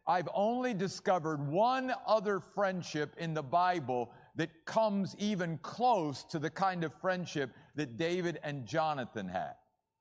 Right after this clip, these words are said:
And for me, that friendship, that partnership is the one between Paul and Timothy. I see a true kindred spirit,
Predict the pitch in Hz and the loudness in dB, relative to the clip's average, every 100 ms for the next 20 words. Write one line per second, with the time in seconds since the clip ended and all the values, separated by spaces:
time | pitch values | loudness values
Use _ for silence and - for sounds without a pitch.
0 | _ _ _ _ _ 131 139 165 156 165 | _ _ _ _ _ -8 -6 -4 -2 -2
1 | 233 208 143 135 139 110 156 165 180 - | 0 0 0 -2 -6 -4 0 2 2 -2
2 | - 185 190 185 - 135 117 - 151 - | -6 -2 -2 -2 -4 -2 -2 0 -2 -2
3 | - 170 147 127 110 - 117 104 - 123 | -4 -2 -2 -6 -6 -4 -4 -4 -6 -6
4 | 98 127 120 135 135 127 110 131 117 113 | -4 -4 -2 -2 -2 -8 -8 -6 -6 -6
5 | - - - 98 - - - - _ _ | -4 0 2 4 2 -2 -16 -20 _ _
6 | - 104 - 113 90 - - _ _ _ | -12 -10 -6 -8 -8 -12 -20 _ _ _
7 | _ _ _ _ _ _ 127 156 170 - | _ _ _ _ _ _ -2 0 -2 -4
8 | 190 160 143 - - 196 208 190 - - | -2 -2 -4 -8 -6 -2 0 0 -2 -12
9 | _ _ - 202 202 180 180 127 - - | _ _ -4 -2 0 0 -2 -4 -12 -10
10 | - 185 151 98 | -4 -2 -2 -4